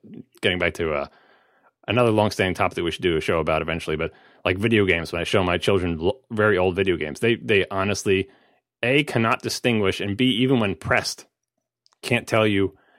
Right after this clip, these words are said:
which game looked better or looked fancier or is newer or anything like that. They just, they just simply don't see it. So the effects in this are dated, but I still highly, highly recommend it. And Jason,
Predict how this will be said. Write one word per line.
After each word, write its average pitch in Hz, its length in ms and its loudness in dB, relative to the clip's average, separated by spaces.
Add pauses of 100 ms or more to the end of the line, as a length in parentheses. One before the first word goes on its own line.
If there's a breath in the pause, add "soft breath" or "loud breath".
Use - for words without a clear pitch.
(180 soft breath)
which 113 260 -2
game 104 200 2
looked 92 360 -2
better 90 480 2
or 85 340 2 (460 soft breath)
looked 104 200 -2
fancier 92 680 0
or 90 240 -2
is 107 180 0
newer 101 320 4
or 87 60 2
anything 101 240 0
like 90 160 -2
that. 85 140 0
They 92 80 2
just, 87 180 -6
they 95 100 0
just 90 160 -4
simply 95 220 0
don't 82 220 -6
see - 160 -4
it. 67 120 -6
So 78 200 -4 (920 soft breath)
the 110 140 0
effects 113 380 -2
in 110 80 0
this 104 140 -2
are 104 200 2
dated, 110 400 0
but 87 120 -4
I 90 120 -4
still 92 180 -2
highly, 87 380 -2
highly 80 260 0
recommend - 500 -6
it. - 80 -8
And 82 140 -4
Jason, 90 540 0